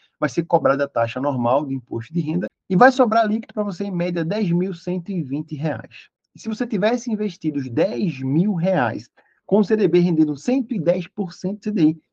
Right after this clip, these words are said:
também com liquidez diária, também com a mesma garantia do F G C, ao final de um período de um ano, descontado os impostos, daria um pouco mais de dez mil cento e cinquenta reais. Então, a diferença já começa aqui de trinta reais.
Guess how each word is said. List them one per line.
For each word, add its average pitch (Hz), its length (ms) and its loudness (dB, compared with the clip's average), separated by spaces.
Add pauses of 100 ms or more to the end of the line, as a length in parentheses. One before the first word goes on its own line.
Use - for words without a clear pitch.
também 285 380 2
com 247 200 -6
liquidez 170 460 2
diária, 143 320 2 (380)
também 254 500 0
com 214 180 -4
a 196 60 -2
mesma 208 500 0
garantia 190 760 -2
do 185 240 -4
F 202 300 -2
G 180 160 -6
C, 139 300 -4 (240)
ao 190 120 2
final 190 240 -4
de 180 100 -2
um 170 60 -4
período 160 280 0
de 208 60 0
um 214 100 2
ano, 175 160 0 (260)
descontado 254 840 2
os 190 100 -2
impostos, 160 560 -2 (200)
daria 151 200 2
um 165 60 -4
pouco 175 320 -4
mais 131 280 -2
de 123 100 -6
dez 120 300 -2
mil 123 240 -2
cento 131 480 -6
e 135 40 -6
cinquenta 117 540 -8
reais. - 300 -12 (220)
Então, 127 140 -2
a 127 40 0
diferença 139 520 0
já 156 100 0
começa 147 440 0
aqui 147 300 2 (300)
de 165 120 2
trinta 165 400 8
reais. 165 460 0